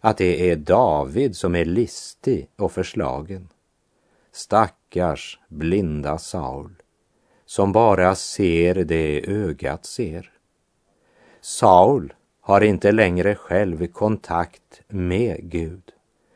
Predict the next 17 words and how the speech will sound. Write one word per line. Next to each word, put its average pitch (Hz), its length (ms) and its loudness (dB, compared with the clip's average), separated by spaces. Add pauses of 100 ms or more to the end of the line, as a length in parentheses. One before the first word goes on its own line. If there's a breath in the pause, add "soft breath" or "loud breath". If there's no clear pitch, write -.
(280 soft breath)
men 98 180 2
han 95 200 6
talar 98 760 6
med 92 260 2
frimodighet 80 1300 -2
om 92 540 -2
Gud 82 500 -10 (680 soft breath)
och 110 220 6
utlovar 92 640 6
också 98 600 -2
Guds 90 640 -2
välsignelse 98 1200 -4 (580 soft breath)
över 131 380 4
dem 95 380 4
som 95 240 0
har 92 380 2
omtanke 85 920 -2